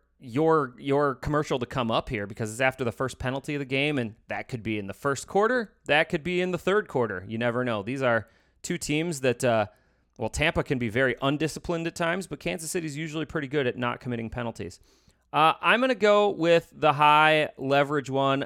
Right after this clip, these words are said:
and WeatherTech at twenty-two points here. See if I can, uh, steal a couple of extra points because this one's kind of a random dart, and I'm gonna go with the highest point value here.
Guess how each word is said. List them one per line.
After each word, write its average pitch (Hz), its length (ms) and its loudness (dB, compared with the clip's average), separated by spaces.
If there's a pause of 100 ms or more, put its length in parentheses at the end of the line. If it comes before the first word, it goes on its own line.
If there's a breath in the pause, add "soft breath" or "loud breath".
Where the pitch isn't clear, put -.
and 123 220 -2
WeatherTech 127 680 2
at - 100 -12
twenty-two 131 720 -4
points 127 400 -4
here. 127 260 0 (260 soft breath)
See 151 220 0
if 147 140 -2
I 131 100 6
can, 127 320 0
uh, 113 180 0
steal 175 440 0
a 131 80 -4
couple 135 260 -2
of 107 140 -8
extra 127 320 -6
points 120 440 -4 (600)
because 127 280 0
this 160 220 0
one's 135 160 0
kind 131 240 0
of 113 60 -2
a 110 80 0
random 117 400 0
dart, 120 440 0
and 113 160 -6
I'm 113 120 -4
gonna 117 120 -4
go 113 200 0
with 113 220 -4
the 113 120 -4
highest 110 460 -4
point 117 240 -6
value 110 340 -2
here. 95 240 -8